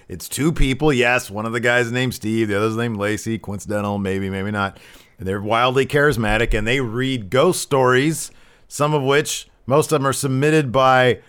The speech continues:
their listeners, and they're wildly charismatic, and they're so funny, and they're great. It's called That's Not Scary. You can get it wherever audio podcasts are or at youtube dot com slash that's not scary.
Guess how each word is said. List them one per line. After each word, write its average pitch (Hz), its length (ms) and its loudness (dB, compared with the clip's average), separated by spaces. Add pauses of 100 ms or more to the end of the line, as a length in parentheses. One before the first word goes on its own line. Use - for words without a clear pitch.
(140)
their 123 160 2
listeners, 131 720 0 (380)
and 143 320 -4
they're 165 220 4
wildly 165 640 4
charismatic, 165 800 2 (160)
and 151 140 -2
they're 170 100 4
so 208 240 0
funny, 220 520 0 (180)
and 147 120 -6
they're 156 140 2
great. 180 300 0 (340)
It's 127 140 -4
called 147 240 2
That's 170 280 0
Not 180 200 0
Scary. 170 320 0
You 135 80 -2
can 139 160 -6
get 139 120 4
it 135 80 -2
wherever 139 380 4
audio 143 360 2
podcasts 147 600 0
are 156 180 2
or 226 300 4
at 165 80 -6
youtube 214 420 -2
dot 170 220 0
com 170 280 2
slash 135 460 0
that's 127 600 0
not 117 400 0
scary. 107 680 -2